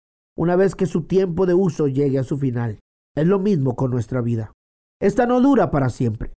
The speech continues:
de la misma manera en la cual nada es para siempre. Tenemos que acostumbrarnos a saber que cada una de las cosas que tenemos o queremos, más tarde o más temprano,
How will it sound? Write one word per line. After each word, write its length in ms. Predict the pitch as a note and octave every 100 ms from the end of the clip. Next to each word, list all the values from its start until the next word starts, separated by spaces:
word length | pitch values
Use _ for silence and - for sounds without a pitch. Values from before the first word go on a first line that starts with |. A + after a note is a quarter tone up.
| _ _ _ _
de 140 | C3+
la 140 | C3+ C#3
misma 320 | G#3 A3 A3+
manera 440 | G#3+ G#3 A3 A3
en 100 | G#3
la 180 | G3 E3+
cual 240 | F#3 F3
nada 400 | F3+ G#3 C#3 G#2+ - _ _ _ -
es 180 | D3+
para 220 | - A#2+ A2+
siempre. 480 | - A2+ A#2 - - _ _ _ _
Tenemos 380 | - G3 C4 C#4+
que 80 | C#4+
acostumbrarnos 840 | C4+ B3+ - A3+ G3 A3 B3 C#4+
a 40 | B3
saber 400 | A#3+ G3 G#3 G3+
que 160 | F3+
cada 220 | E3+ F3 F3+
una 200 | A#3+ C#4
de 100 | C4+
las 180 | A3
cosas 400 | - A#3 A#3 B3
que 100 | -
tenemos 480 | G3+ F#3 A3 A#3+ B3
o 80 | G#3+
queremos, 520 | G#3+ G#3 C#3+ F#2 - _ _ _ _ _
más 260 | A#2+ A#2 -
tarde 320 | G3+ G#3+ G#3
o 140 | G3+
más 260 | F#3 G3+ G3+
temprano, 560 | G3+ E3+ F3 D3 A2